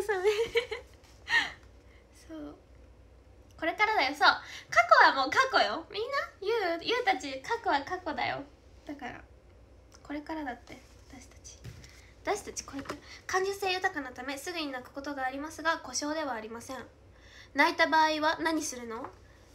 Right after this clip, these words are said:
泣いた場合は、私って、でもさ、優しくされても泣いちゃうんだよね。泣かない。いや、まあ、本当に泣かないから言う。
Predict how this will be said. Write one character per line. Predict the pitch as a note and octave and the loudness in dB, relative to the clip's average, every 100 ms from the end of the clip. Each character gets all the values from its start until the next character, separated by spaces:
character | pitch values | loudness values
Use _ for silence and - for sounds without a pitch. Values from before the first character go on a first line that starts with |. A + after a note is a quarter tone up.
| C4+ | -8
泣 | C#4+ | -6
い | |
た | D4 | -4
場 | D#4 D4+ | -4 -2
合 | D4 D4 | -2 -2
は、 | D4 C4+ - - - - - - - - - - - - - - - - - - - - - - - - - - - - | -4 -4 -6 -14 -20 -20 -20 -20 -20 -20 -20 -20 -20 -20 -20 -20 -20 -20 -20 -20 -20 -20 -20 -20 -20 -18 -20 -20 -20 -12
私 | C#4+ F4 C5+ | 0 0 2
っ | C5+ D4 - - - - - | -2 -4 -18 -20 -20 -20 -6
て、 | |
で | C#4+ | -2
も | C#4 | -2
さ、 | C#4 C#4 B3+ - - - | 0 0 0 -6 -10 -12
優 | C#4 | -6
し | E4+ F#4 - | -2 -2 -2
く | |
さ | G4 G4+ | -2 0
れ | G4 | 0
て | G4 | 0
も | D4 | -2
泣 | B3 B3 | -6 -8
い | |
ち | C4 | -8
ゃ | |
う | B3+ | -8
ん | A#3 | -10
だ | |
よ | A3 | -10
ね。 | B3 - - - - - - - - - - - - | -12 -14 -18 -20 -20 -20 -20 -20 -20 -20 -20 -16 -10
泣 | C#4 | -4
か | D#4 | -4
な | D#4 | -4
い。 | - - | -8 -6
い | |
や、 | D#4 - - - - - | -6 -6 -12 -20 -20 -20
ま | D4 | -8
あ、 | |
本 | G4+ A#4+ A#4+ C5 - | -4 -4 -2 -2 -2
当 | |
に | B4+ | -6
泣 | A#4+ | -4
か | A#4 | -4
な | G#4+ | -4
い | G#4+ | -4
か | C4+ | -6
ら | A#3+ | -8
言 | A#3+ | -10
う。 | A#3+ | -12